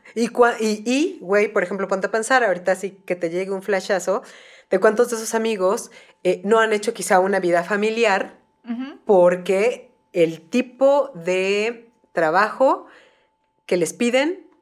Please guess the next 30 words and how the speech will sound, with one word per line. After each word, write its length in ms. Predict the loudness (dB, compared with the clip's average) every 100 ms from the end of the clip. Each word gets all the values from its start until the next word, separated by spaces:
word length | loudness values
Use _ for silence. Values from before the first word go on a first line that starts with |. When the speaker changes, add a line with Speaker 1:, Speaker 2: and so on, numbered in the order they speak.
| _ _ _ -4
Speaker 1:
eh, 180 | -2 0
o 160 | 0 2
que 100 | 0
les 180 | 0
exigen, 520 | -4 -8 -6 0 0 0
el 280 | -2 -4
nivel 320 | -4 -2 0 0
de 100 | 0
tiempo 300 | -2 -4 -8
que 80 |
se 140 | -4 -4
exige 400 | -4 -8 -8 -6
y 120 | -4
eso 220 | -2 0 0
Speaker 2:
Es 80 |
Speaker 1:
no, 500 | -2 -12 -2 0 4
Speaker 2:
altísimo. 340 | 2 2 -2 2
Speaker 1:
no 140 | 2
te 100 | 4
da 140 | 2 2
para 240 | 0 0
tener 280 | 0 0 0
una 200 | 0 -2
vida 580 | -2 0 2 2 0 -14 _ _ _ _
familiar, 680 | -2 0 0 2 2 2 -2
¿no? 300 | -4 -6 -4
Speaker 2:
Y 80 | -6
eso 180 | -4 -4
es, 240 | -4 -8 -16 -16 -12
pues, 380 | -12 -12 -20